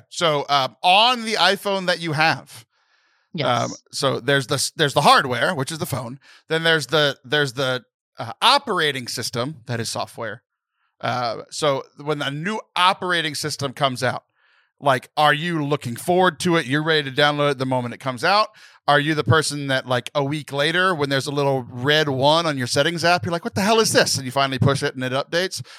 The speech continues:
Speaker 1: Or are you like, "I'm never updating 'cause I might lose all my contacts"? Where are you at on that?
Speaker 2: Um, I usually wait, wait to the little red, like, update only because as soon as they put it out,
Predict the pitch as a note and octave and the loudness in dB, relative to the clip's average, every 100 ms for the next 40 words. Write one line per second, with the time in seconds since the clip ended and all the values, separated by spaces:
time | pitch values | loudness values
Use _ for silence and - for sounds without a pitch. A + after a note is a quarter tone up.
0 | - F3+ F#3 E3+ F3 E3+ D3+ C#3+ - D#3 | -4 4 6 6 4 2 2 2 2 0
1 | D#3 D#3+ C#3+ D3 C#3+ C#3+ C3+ C3+ - B2+ | 0 -2 0 0 0 -2 -2 -4 -4 -2
2 | C3 C#3 C3 B2 A#2+ A2+ A#2+ G#2 A#2 - | -2 -2 -4 -2 -4 -6 -6 -8 -10 -10
3 | B2+ C#3 C#3 C3 B2 A#2 A2+ A#2 - - | -2 0 2 2 0 -2 -6 -8 -12 -20
4 | _ _ _ _ _ _ - G3 G3 - | _ _ _ _ _ _ -4 -2 -2 0
5 | G3+ G3 B3+ B3+ A3 G3 - - _ D#3 | 0 0 0 0 0 -2 -6 -20 _ -2
6 | E3+ E3+ - D#3 D#3 C#3+ D3 D3 D3 D3 | -2 -2 -4 -2 0 0 0 0 -2 -4
7 | - C3+ - D#3+ D3 E3 D#3+ - - F#3 | -6 -6 -4 -6 -2 -2 -2 -2 0 2
8 | G3 G3+ F3 E3+ E3 D#3+ D3+ - D#3+ - | 2 2 0 2 2 2 -2 -6 -4 -2
9 | - G3 G#3 G3+ F3 F#3+ D#3+ D3+ D#3+ F3 | 0 2 2 0 0 -2 0 2 2 0